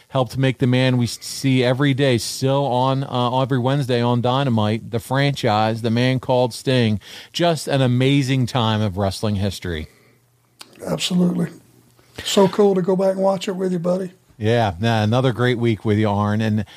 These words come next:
Speaker 1: next week, the hits keep on coming. It's April nineteen eighty-eight, Arn. It's the Crockett Cup,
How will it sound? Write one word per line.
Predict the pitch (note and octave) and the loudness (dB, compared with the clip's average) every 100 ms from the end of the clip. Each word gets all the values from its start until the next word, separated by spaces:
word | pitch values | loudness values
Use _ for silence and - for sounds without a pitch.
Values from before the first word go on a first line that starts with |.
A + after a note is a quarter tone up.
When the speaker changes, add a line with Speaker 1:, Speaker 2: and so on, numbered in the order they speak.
| - - A2+ | -20 -14 -2
Speaker 1:
next | D#3+ F#3+ G3+ | -2 -2 0
week, | G3+ - | 0 0
the | D#3+ | 0
hits | C3+ E3+ - | 0 -2 -2
keep | - F#3 F#3+ | -2 0 0
on | F3 | 0
coming. | E3+ F#3 F#3+ G#3 G#3 G3 | 0 0 2 2 2 0
It's | B2+ - - | -2 -2 -2
April | E3 F#3 G3 G3 E3+ | -2 -2 -2 -2 -2
nineteen | D3 E3+ F3 F#3 F3+ F3+ | 0 0 -2 0 0 0
eighty-eight, | D#3+ D#3+ E3 E3 E3 | 0 0 0 0 0
Arn. | F3 F3 F3+ | 0 0 0
It's | F#3 - - | -2 -4 -2
the | F3 | -4
Crockett | - C4 D4+ C4 F3 | 0 0 0 -4 -4
Cup, | - F#3 G3 - | 0 0 0 -4